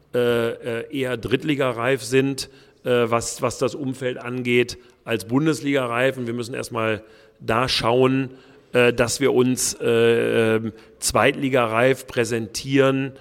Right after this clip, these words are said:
äh, in den, in den Themenfeldern, äh, und, und nicht, äh, äh, nicht, ähm,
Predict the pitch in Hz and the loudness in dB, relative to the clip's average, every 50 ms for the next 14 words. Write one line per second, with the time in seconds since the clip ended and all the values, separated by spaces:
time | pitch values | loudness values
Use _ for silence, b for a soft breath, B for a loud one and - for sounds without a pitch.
0 | B B B B _ - - - 117 117 117 - 135 127 127 131 120 123 123 127 | B B B B _ -10 -4 -2 0 0 0 0 0 0 2 0 0 0 -2 -4
1 | 120 123 123 120 117 - 117 120 131 131 127 120 - 120 127 127 127 120 117 117 | -2 0 0 -2 -2 -2 -2 -2 -2 -2 -4 -4 -2 0 2 2 4 2 2 0
2 | 120 117 110 B B B B B - - 117 120 120 113 123 117 117 113 - 123 | -2 -4 -6 B B B B B -2 2 2 2 4 2 0 0 -2 -4 -6 -6
3 | 120 120 120 120 117 117 - - - - 131 117 117 113 113 113 113 110 107 107 | -6 -4 -6 -6 -8 -10 -14 -16 -10 -8 -6 -4 -2 -2 -2 0 0 0 0 -2
4 | 110 110 113 110 107 107 113 120 - - - - - 120 120 117 113 110 110 110 | -2 -2 -2 -2 -2 -2 -2 -4 -4 -6 -8 -6 -4 -2 -2 0 0 0 0 0
5 | 107 107 104 104 101 101 | 0 0 -2 -4 -4 -6